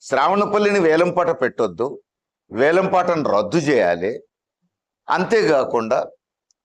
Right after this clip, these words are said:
గతంలో ప్రైవేట్ వాళ్ళకి అప్పచెప్పిన ఆ రెండు బ్లాకుల్ని కూడా సింగరేణికే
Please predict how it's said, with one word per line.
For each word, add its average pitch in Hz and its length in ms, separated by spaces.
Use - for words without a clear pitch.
గతంలో 214 560
ప్రైవేట్ 196 460
వాళ్ళకి 180 320
అప్పచెప్పిన 170 520
ఆ 147 40
రెండు 175 260
బ్లాకుల్ని 156 600
కూడా 131 200
సింగరేణికే 165 680